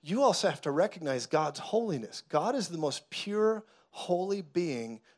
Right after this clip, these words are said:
that there is. And people think when we sin or we do things wrong that God gets angry and, "Oh, he's gonna get me. He's gonna get me." No, it's not like that.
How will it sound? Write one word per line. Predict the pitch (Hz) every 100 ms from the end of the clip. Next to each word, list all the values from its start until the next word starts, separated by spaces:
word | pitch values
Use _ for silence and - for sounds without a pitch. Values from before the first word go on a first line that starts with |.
| -
that | 131
there | 135 127
is. | 147 127 101 - - - -
And | 135 135
people | 202 285 262
think | - 190 160
when | 151
we | 143 127
sin | - - 262 269 135
or | 120
we | 135
do | 143
things | 170 170 135
wrong | 170 175 127
that | 117
God | 135 143 143
gets | 123 - -
angry | 156 170 127 113
and, | 120
"Oh, | 135
he's | 135 131
gonna | 139 120
get | 107 135 139 113
me. | 107 90 - _
He's | 175 170
gonna | 139 117
get | - 151 160 160
me." | 113 85 _ - -
No, | 143 175
it's | 165
not | 170 160 135
like | 139 175 -
that. | 110 69